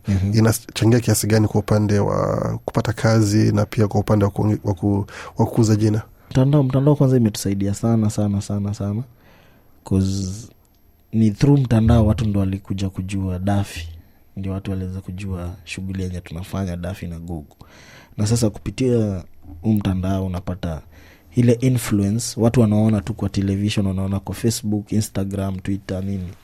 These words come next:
Speaker 1: YouTube. So unapata, for example, wacha tuseme kama watu wa Mombasa, for example, juu sisi tuko pale Nairobi. Una-, wanaanza kusema, "Tunataka uje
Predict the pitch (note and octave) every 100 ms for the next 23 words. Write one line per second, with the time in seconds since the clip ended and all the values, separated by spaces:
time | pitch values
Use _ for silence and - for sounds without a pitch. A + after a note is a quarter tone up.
0 | - - - G#2 G2+ G#2+ G2 G2 - -
1 | - - - - B2+ A#2 A#2+ A#2 A2 G2+
2 | - G#2+ G#2 G2+ A2+ G#2+ G#2 G2 G2 G2
3 | G2+ F#2+ - G2 F#2+ D#2+ - - - -
4 | - A2 F#2+ F#2 F#2+ - F2+ F2 F#2+ G2+
5 | G2 - F2 - F2+ F#2 F2+ F#2 F#2 B2
6 | - - G2 F#2 G2+ G2 F2+ G2 F#2 F#2+
7 | F2+ F#2 F#2+ F#2 F#2+ - - - - -
8 | _ G#2 F#2+ F#2+ F#2+ G2+ G2+ G2+ - G#2
9 | G2 A2 - _ - G2+ F2+ A#2 - G#2
10 | G#2+ G#2 G2